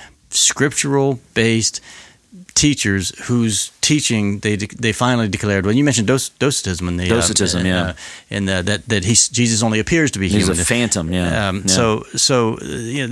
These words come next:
Speaker 1: th-, those are the, the, they're, they're, they're the ones who are advocating what became unorthodox, like non,
Speaker 2: Mm.
Speaker 1: the non
Speaker 2: Yeah.
Speaker 1: positions of the church, were really, really good.
Speaker 2: Yeah. And, and, and, and they make a lot of sense
Speaker 1: Yeah.
Speaker 2: when you break,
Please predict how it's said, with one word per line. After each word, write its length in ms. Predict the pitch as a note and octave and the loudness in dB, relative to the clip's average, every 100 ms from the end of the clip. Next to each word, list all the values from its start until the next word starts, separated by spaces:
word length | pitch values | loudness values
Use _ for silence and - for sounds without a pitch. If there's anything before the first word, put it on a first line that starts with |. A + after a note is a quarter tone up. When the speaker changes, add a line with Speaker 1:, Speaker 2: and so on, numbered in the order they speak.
| C3 | -2
Speaker 1:
th-, 100 | A#2 | 0
those 260 | B2+ D3+ | 2 2
are 260 | D#3 C3+ A2+ - | 2 2 0 -6
the, 120 | - A2 | -10 -8
the, 160 | G#2+ G2 | -8 -6
they're, 160 | A#2+ B2+ | -2 -2
they're, 240 | A#2 C#3+ | 0 -2
they're 260 | A#2 A2+ C#3+ | 0 0 0
the 260 | G#2+ A2 | -2 -2
ones 240 | A2 D#3 F#3 | 2 2 4
who 100 | E3 | 2
are 180 | B2 - | 2 0
advocating 580 | B2+ D3 C3+ - A#2 A2+ | 0 0 0 0 2 2
what 140 | A2 | 0
became 440 | G#2 G#2 B2+ B2 A#2+ | -2 -2 0 0 -2
unorthodox, 920 | A#2+ B2 G#2+ A#2 A2 F#2+ F#2 G2 - | -2 -2 0 -2 -2 -2 -2 -2 -4
like 180 | G2 F#2 | -4 -4
non, 440 | F#2 G2+ G#2 G2+ F#2+ | -2 0 0 -2 -4
Speaker 2:
Mm. 240 | - A2+ A2+ | -10 -8 -4
Speaker 1:
the 120 | G2+ | 0
non 340 | G2+ G#2 A2 | 0 2 2
Speaker 2:
Yeah. 200 | F2+ F2+ | 2 0
Speaker 1:
positions 420 | E2 G#2 A2+ A2 G2 | 0 0 2 0 0
of 100 | F2+ | -2
the 80 | |
church, 300 | - D3 A2+ - - - - - - | 0 0 0 -4 -14 -14 -16 -18 -4
were 160 | A2 | -2
really, 300 | G#2 D#3+ C#3+ | 2 4 4
really 220 | A#2 C#3 G2+ | 4 2 2
good. 360 | G#2 B2 D#2+ - - - | 2 2 0 -6 -10 -8
Speaker 2:
Yeah. 380 | E3 A#3+ D#4 E2+ - - _ - - | 0 2 2 -2 -6 -20 _ -20 -4
And, 120 | - E3+ | -2 0
and, 160 | F#3 E3 | 0 0
and, 200 | F3 - | -2 0
and 160 | D#3 D3+ | 0 0
they 60 | |
make 220 | D3 D#3 E3 | 0 0 0
a 40 | |
lot 200 | F3 F#3+ | 0 2
of 60 | F#3+ | 2
sense 500 | - E4 - - - | 0 0 0 -2 -4
Speaker 1:
Yeah. 120 | G#2 | -2
Speaker 2:
when 160 | B2 B2+ | 0 0
you 80 | |
break, 260 | A#2+ C3 - | 2 0 0